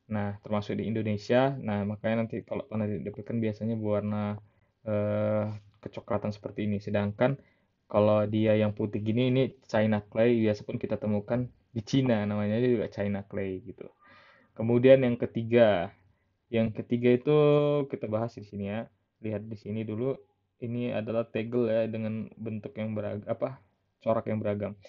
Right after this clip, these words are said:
Bedanya dibanding pad-, produk satu dan dua adalah bentuknya beda, maka proses pembuatannya berbeda. Nah, misalnya kalau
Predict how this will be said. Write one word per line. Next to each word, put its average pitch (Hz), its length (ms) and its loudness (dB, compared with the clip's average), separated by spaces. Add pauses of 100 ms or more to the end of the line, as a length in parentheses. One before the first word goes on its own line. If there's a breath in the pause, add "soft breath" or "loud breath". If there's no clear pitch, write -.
(340 loud breath)
Bedanya 117 400 4
dibanding 117 480 2
pad-, 113 240 -2
produk 113 240 -6
satu 113 240 -4
dan 117 160 0
dua 110 400 0
adalah 120 400 0
bentuknya 120 480 -4
beda, 113 480 0
maka 110 240 0
proses 117 320 -6
pembuatannya 117 480 0
berbeda. 117 560 4 (720 soft breath)
Nah, 104 320 0
misalnya 113 560 -2
kalau 113 240 2